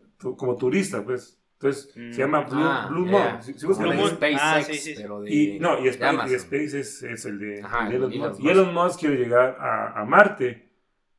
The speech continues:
Speaker 1: Entonces, y a-, aparte está otro güey, ¿no? El, el de Virgin.
Speaker 3: ¿Cuándo van a venir a Chiapas? <laughs>
Speaker 1: El de
Speaker 3: ¿Cuándo van a
Speaker 1: Virgin,
Speaker 3: visitar
Speaker 1: que,
Speaker 3: Chiapas?
Speaker 1: que también está ahí.
Speaker 3: Ah, el de Virgin Mobile.
Speaker 1: Ajá.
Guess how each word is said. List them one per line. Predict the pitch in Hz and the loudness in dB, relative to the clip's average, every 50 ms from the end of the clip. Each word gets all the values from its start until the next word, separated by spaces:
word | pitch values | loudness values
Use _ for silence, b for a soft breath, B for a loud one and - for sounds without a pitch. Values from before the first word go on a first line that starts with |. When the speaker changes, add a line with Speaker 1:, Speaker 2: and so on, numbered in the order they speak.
| _ _ | _ _
Speaker 1:
Entonces, | _ - - - - - - _ _ _ _ _ _ _ - - _ _ | _ -10 -10 -10 -10 -14 -20 _ _ _ _ _ _ _ -20 -20 _ _
y | 185 190 226 233 - | 0 2 4 6 8
a-, | - 208 - - | 8 8 8 6
aparte | - - 240 226 | 4 2 2 2
está | 214 233 233 | 2 4 2
otro | 233 - 196 180 | 4 4 4 4
güey, | 175 208 202 196 | 6 6 6 6
¿no? | 190 196 208 | 6 4 4
El, | 208 156 147 | 4 2 0
el | 139 127 | -2 -2
de | 131 127 | -2 -2
Virgin. | 120 170 208 214 208 - 151 131 123 113 - - - | 0 -2 -2 -2 -2 -4 -4 -6 -6 -6 -10 -16 -18
Speaker 3:
¿Cuándo | - 135 131 117 | -16 -14 -12 -10
van | 113 113 120 | -10 -10 -10
a | 113 | -10
venir | 107 107 107 101 | -12 -12 -12 -14
a | 95 | -14
Chiapas? | - 98 90 - - - - - - - - | -14 -16 -16 -18 -20 -20 -18 -16 -8 -2 0
<laughs> | |
Speaker 1:
El | 196 - - 254 - 196 156 139 - - - 147 - - - | 0 0 2 0 0 0 -2 -2 -4 -4 -6 -6 -6 -6 -4
de | 196 | 0
Speaker 3:
¿Cuándo | 175 196 175 160 | 2 4 4 4
van | 156 165 196 | 4 6 4
a | 156 147 | 4 4
Speaker 1:
Virgin, | 196 190 - | 4 4 4
Speaker 3:
visitar | 165 147 143 | 4 6 6
Speaker 1:
que, | 135 131 127 | 6 6 6
Speaker 3:
Chiapas? | 135 123 117 - - 107 - _ | 2 -2 -6 -8 -12 -18 -14 _
Speaker 1:
que | 143 | -4
también | 143 151 160 170 | -2 0 0 0
está | 160 - 170 | 0 0 2
ahí. | 160 160 | 4 6
Speaker 3:
Ah, | 160 165 165 | 6 6 4
el | 143 127 | 2 0
de | 123 | -4
Virgin | 120 139 156 151 147 143 127 | -4 -4 -4 -4 -6 -8 -8
Mobile. | 117 110 107 110 117 120 127 | -10 -10 -10 -10 -8 -6 -6
Speaker 1:
Ajá. | 127 - 147 151 151 147 - - _ | -6 -4 -4 -4 -4 -4 -8 -14 _